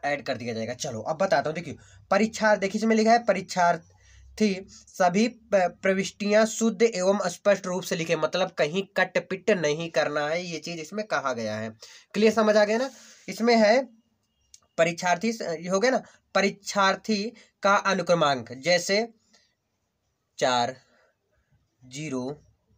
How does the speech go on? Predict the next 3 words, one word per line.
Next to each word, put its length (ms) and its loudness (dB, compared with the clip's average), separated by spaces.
तीन, 380 -6
आठ, 440 0
नौ, 500 0